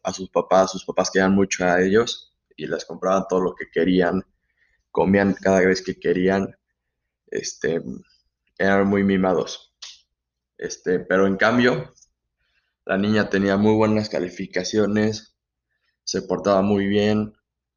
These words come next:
pero a ella no le regalaban todo lo que quería. Este, cuando se iban de viaje, a veces ella la dejaban solo por ser mujer, porque se iban de viaje a jugar fut y, pues, se supone,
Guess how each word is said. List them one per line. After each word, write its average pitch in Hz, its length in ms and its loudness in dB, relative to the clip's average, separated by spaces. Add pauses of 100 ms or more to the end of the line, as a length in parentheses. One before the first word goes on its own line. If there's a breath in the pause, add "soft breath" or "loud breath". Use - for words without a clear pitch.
(800)
pero 98 160 0
a 101 40 2
ella 101 140 0
no 101 140 2
le 98 500 4
regalaban 95 480 2
todo 90 160 -2
lo 95 80 -2
que 92 140 -16
quería. 95 480 -2 (1120)
Este, - 320 -6
cuando 95 180 -2
se 101 80 -8
iban 101 200 0
de 95 100 2
viaje, 98 260 0
a 98 60 2
veces 98 320 -4
ella 98 180 0
la 90 120 2
dejaban 92 500 -2
solo 92 340 -6
por - 160 -8
ser 98 160 -6
mujer, 95 520 -4 (260)
porque - 600 -12 (500)
se - 100 -14
iban 95 180 0
de 90 100 4
viaje 90 260 0
a - 20 -8
jugar 90 240 -2
fut 92 380 -2
y, 90 160 -2
pues, - 180 -12
se - 100 -12
supone, 92 560 0